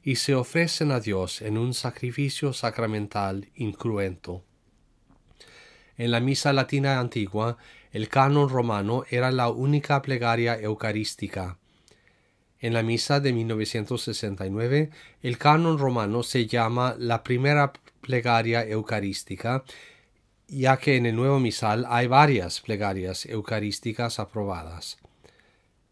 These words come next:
En la forma antigua de misa, el canon o plegaria eucarística se pronunciaba por el sacerdote en voz baja. Eso en sí mismo le da a la misa tradicional en latín un espíritu mucho más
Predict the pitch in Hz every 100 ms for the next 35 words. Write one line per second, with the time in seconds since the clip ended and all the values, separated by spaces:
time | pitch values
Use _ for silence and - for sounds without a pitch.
0 | _ _ _ - 117 120 107 151 151 147
1 | 131 143 135 131 123 104 82 - 123 131
2 | _ _ _ _ - 117 113 139 127 117
3 | 101 131 156 - _ - 104 - 107 110
4 | 127 135 127 113 110 107 107 92 80 -
5 | 104 131 156 - - - _ - - 160
6 | 170 170 170 160 160 143 143 147 147 131
7 | 131 - 123 - 123 117 117 - 127 117
8 | 113 104 104 - 110 107 - 90 87 _
9 | _ _ _ _ _ _ _ _ 135 135
10 | 170 160 147 160 143 110 - 170 190 147
11 | 135 131 135 131 120 113 - 127 - 113
12 | 107 - 110 120 147 143 127 107 113 107
13 | 117 123 127 - - 143 139 - 127 131
14 | 135 135 123 113 117 -